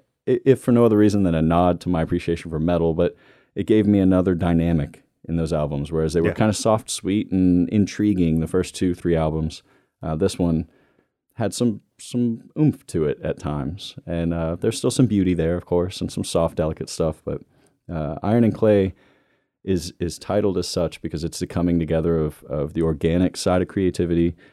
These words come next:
Speaker 1: and the technological side of creativity. And I was really, really stubborn to that for a long time. Like, I, I didn't want a loop pedal 'cause I could do it without it. I don't want the, I don't wanna track everything separately 'cause I could do it without it. And
Speaker 2: Sure.
Speaker 1: finally, I was like, "All right,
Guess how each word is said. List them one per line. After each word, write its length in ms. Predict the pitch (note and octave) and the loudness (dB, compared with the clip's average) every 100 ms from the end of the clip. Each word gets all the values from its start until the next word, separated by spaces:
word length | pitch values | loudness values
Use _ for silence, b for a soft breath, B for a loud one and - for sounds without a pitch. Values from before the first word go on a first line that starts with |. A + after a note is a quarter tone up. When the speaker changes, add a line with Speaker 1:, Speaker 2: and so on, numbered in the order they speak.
| b | b
Speaker 1:
and 100 | - | -4
the 60 | F2+ | -2
technological 640 | - G#2+ G#2 G#2 G#2 F2+ | 0 0 0 0 0 -4
side 220 | - D#2 D2+ | -4 -4 -4
of 60 | |
creativity. 640 | - C#2+ C#2+ D2+ D#2 D2+ F2+ - | -4 -4 -4 -8 -8 -10 -10 -4
And 200 | E2+ - | -2 0
I 100 | F#2+ | 0
was 140 | F2+ | 0
really, 240 | F#2 G2+ F#2 | 2 4 4
really 240 | F#2 F2 | 0 -2
stubborn 500 | - - D#2+ D2 C#2+ - _ - | -2 0 0 0 -6 -10 _ -12
to 100 | D2+ | -8
that 260 | D2 C#2 - _ _ - | -6 -6 -10 _ _ -10
for 60 | |
a 80 | D2 | -6
long 240 | D2 D2 C#2+ | -4 -4 -6
time. 280 | C#2+ C2 C#2 | -8 -8 -8
Like, 120 | C#2+ | -4
I, 160 | D2 C#2+ b b b | -4 -6 b b b
I 60 | D#2 | -2
didn't 140 | G#2+ | 2
want 160 | G#2+ A2+ | 4 4
a 40 | |
loop 220 | F2+ F2+ | 4 0
pedal 200 | - D2+ D2 | -2 -6 -4
'cause 100 | D#2 | -6
I 60 | |
could 100 | D#2+ | -4
do 100 | F2+ | -2
it 40 | F2 | -2
without 280 | F2 E2+ D2 | -2 -2 -4
it. 60 | C#2 | -4
I 100 | F2 | -2
don't 180 | F2 | 0
want 260 | F2+ F2 E2 | 0 0 -2
the, 360 | C3+ - C#3 - C#3 | -6 -4 -2 2 4
I 120 | G#2+ | 6
don't 120 | A2+ | 6
wanna 200 | A#2 G#2+ | 6 4
track 400 | - - G#2 F2+ | 0 -2 0 2
everything 260 | F#2+ F#2 F2+ | 0 0 0
separately 420 | - F2 E2 F#2 | 0 0 -2 -4
'cause 100 | E2 | -2
I 60 | E2 | -4
could 100 | E2 | 0
do 140 | G2 | 0
it 40 | |
without 320 | E2 F2+ G2 D#2 | 2 2 0 0
it. 140 | A1 | -2
And 80 | D#2 | 0
Speaker 2:
Sure. 400 | G#2 E2 D2 - | 0 0 -6 -18
Speaker 1:
finally, 360 | - C#3 C3+ A2+ | -2 2 4 4
I 40 | |
was 120 | G#2 | 2
like, 120 | G2+ A2 | 0 2
"All 80 | F#2 | 0
right, 200 | D2 | 0